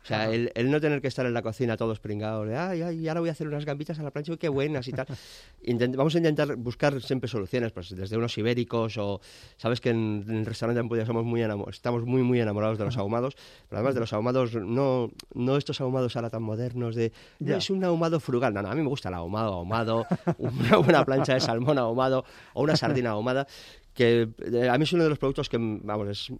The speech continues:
Speaker 1: uno de los platos que, que nos lleva acompañando los ocho años de trayectoria, que es la sardina ahumada, que yo se la recomiendo mucho al cliente. Nosotros lo ponemos con un pequeño tartar de, de tomate con mostaza a la antigua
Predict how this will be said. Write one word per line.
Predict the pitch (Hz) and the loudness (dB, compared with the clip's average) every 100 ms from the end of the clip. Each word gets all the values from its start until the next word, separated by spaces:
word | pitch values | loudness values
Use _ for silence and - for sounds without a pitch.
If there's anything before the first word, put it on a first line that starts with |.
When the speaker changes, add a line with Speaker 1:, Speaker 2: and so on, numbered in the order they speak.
| - | -6
Speaker 1:
uno | 117 | -2
de | 117 | 0
los | 117 - | 0 -4
platos | - 110 113 110 | -4 -2 -2 -2
que, | - 110 110 | -4 -2 -2
que | 107 | -2
nos | 107 | -2
lleva | 110 110 | -2 -2
acompañando | 110 110 110 107 | -2 -2 -2 -2
los | 107 | -4
ocho | 113 - 110 | -6 -6 -4
años | 110 104 | -2 -4
de | 104 104 98 | -4 -4 -4
trayectoria, | 104 101 - 131 | -6 -6 -6 -6
que | 123 | -6
es | 107 | -6
la | 104 | -6
sardina | 101 104 110 | -6 -4 -2
ahumada, | 107 117 131 147 - - - - _ _ | -2 -2 -4 -6 -16 -20 -20 -20 _ _
que | 117 117 | -2 0
yo | 127 147 | 0 0
se | - 113 | -2 -4
la | 107 | -2
recomiendo | 107 117 | 0 0
mucho | 123 113 | -2 -4
al | 95 | -8
cliente. | 101 104 101 | -6 -6 -6
Nosotros | 113 143 | -4 0
lo | 143 127 | 0 2
ponemos | 127 139 151 - - - - - | 0 0 -2 -8 -20 -20 -20 -8
con | - | 0
un | 117 123 | 2 2
pequeño | 127 127 | 2 2
tartar | 120 110 120 117 | 2 -2 -2 0
de, | 117 107 107 | 0 0 0
de | 107 | -2
tomate | 107 113 110 | -2 -2 -2
con | 107 | -2
mostaza | 104 101 127 - 120 | -4 -4 -4 -4 -8
a | 135 | -8
la | 107 | -6
antigua | 104 131 127 139 | -4 -2 -2 -4